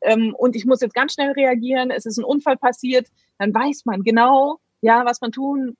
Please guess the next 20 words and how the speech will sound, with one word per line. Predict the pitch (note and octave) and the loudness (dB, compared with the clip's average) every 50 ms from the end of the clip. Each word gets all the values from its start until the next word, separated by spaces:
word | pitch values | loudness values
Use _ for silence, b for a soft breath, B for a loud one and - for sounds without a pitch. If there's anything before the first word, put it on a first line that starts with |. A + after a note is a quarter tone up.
| _ | _
muss | - A#3 C#4 D4+ C4+ - - - | -2 0 0 0 -2 -4 -8 -10
in | - B3 | -4 -2
dem | A#3+ C4+ C4+ C4+ | 0 0 2 2
Moment. | C4 B3 A#3 G#3+ F3 C#3+ - _ | 2 2 0 0 -2 -2 -6 _
Meine | - G#3 A#3 A#3+ A#3 | -4 -2 -2 0 0
Tochter | A#3+ C4 C4+ - D4 C4+ C4 - | 0 -2 -2 -2 -2 -4 0 2
ist | - A#3 A#3+ - - - _ _ _ _ _ _ _ _ - | 2 2 2 2 -6 -20 _ _ _ _ _ _ _ _ 0
letztes | A3+ A#3+ A#3 A#3+ B3+ A3+ | 0 0 0 -2 -4 -2
Jahr | - A#3+ A3+ A#3 A3+ A#3 A#3+ - | 2 4 6 6 6 4 2 0
ertrunken | - A3 A3 - - B3 B3+ A#3+ - C4 C4+ C#4+ C#4+ | -2 -4 -4 -4 -6 -6 -6 -6 -8 -10 -8 -8 -8
und | - - A3 A3+ A3+ A3+ A3 - | -6 -2 -2 0 0 0 -2 0
konnte | - A#3 A#3 A#3+ A3+ | -2 0 0 0 0
aber | A3 A3+ G#3+ | 0 0 0
wieder | G#3 G#3+ G#3 | 0 0 0
gerettet | G3 A3 G#3 A#3 A#3 B3+ A#3 G#3+ | 0 0 0 0 0 -2 -2 -2
werden. | A3+ A#3 A3+ A#3+ A#3 B3+ B3 | 0 2 2 2 0 -2 -4
Und | - - A3 A3+ A3+ | -4 -4 -2 -2 -2
in | - - A3+ G#3 | -2 -4 -2 -2
dem | C4+ C#4 D4 | -2 -2 0
Moment, | C#4+ C4+ C4 B3+ C4 C4+ C4+ A#3+ A#3+ B3 C4+ - | 2 2 2 4 4 4 4 2 0 -2 -2 -4